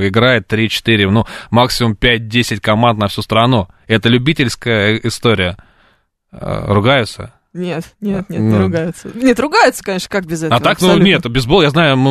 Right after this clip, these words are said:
Speaker 1: у меня много
Speaker 2: Хожу на
Speaker 1: тут
Speaker 2: стадион в М Г У, говорит Янок Лист. И вот
Speaker 1: Прекрасно.
Speaker 2: прям давай смотреть там бейсбол и играть в него. Страшное дело. Семь три семь три девяносто четыре восемь, слушаем вас, здравствуйте.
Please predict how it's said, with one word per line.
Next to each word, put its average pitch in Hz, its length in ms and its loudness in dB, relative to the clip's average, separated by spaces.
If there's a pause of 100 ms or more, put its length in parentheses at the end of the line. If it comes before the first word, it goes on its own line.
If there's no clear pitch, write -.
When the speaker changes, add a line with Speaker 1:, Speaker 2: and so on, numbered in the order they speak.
(100)
Speaker 1:
у 135 40 2
меня 131 200 4
много 127 200 4
Speaker 2:
Хожу 277 180 4
на 339 60 4
Speaker 1:
тут - 80 2
Speaker 2:
стадион 302 500 0
в 208 120 -4
М 269 160 -2
Г 240 80 -4
У, 311 300 0
говорит 156 500 -10
Янок - 380 -14
Лист. - 600 -18 (260)
И 160 160 -14
вот 156 100 -12
Speaker 1:
Прекрасно. 123 460 0
Speaker 2:
прям 170 160 -2
давай 202 360 2
смотреть 233 420 -4
там 165 180 -8
бейсбол 165 420 -8
и 151 100 -6
играть 160 260 -6
в - 80 -20
него. - 180 -16 (400)
Страшное 320 460 -12
дело. 294 240 -6 (220)
Семь 269 220 0
три 349 140 2
семь 349 180 0
три 349 140 2
девяносто 262 260 -4
четыре 285 240 0
восемь, 254 220 0
слушаем 247 380 -4
вас, 226 160 2
здравствуйте. 190 680 -2